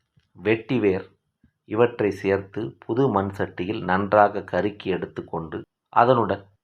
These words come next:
கோரோசனை, புனுகு இவற்றை சேர்த்து சுத்தமான காராம்பசுவின் நெய்யுடன் கலந்து இரண்டு ஜாமம் தொடர்ந்து அரைத்து மை பதத்திற்கு எடுத்துக்கொண்டு,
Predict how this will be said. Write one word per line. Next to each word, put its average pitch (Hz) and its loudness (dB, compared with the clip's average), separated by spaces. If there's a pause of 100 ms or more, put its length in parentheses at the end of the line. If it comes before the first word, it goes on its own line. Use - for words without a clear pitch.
(140)
கோரோசனை, 113 4 (420)
புனுகு 113 0 (320)
இவற்றை 113 2
சேர்த்து 101 -2 (880)
சுத்தமான 120 2
காராம்பசுவின் 101 2
நெய்யுடன் 92 -2
கலந்து 85 -4 (760)
இரண்டு 123 4
ஜாமம் 104 2
தொடர்ந்து 101 0 (220)
அரைத்து 95 -2
மை 90 0
பதத்திற்கு 98 -4
எடுத்துக்கொண்டு, 87 -8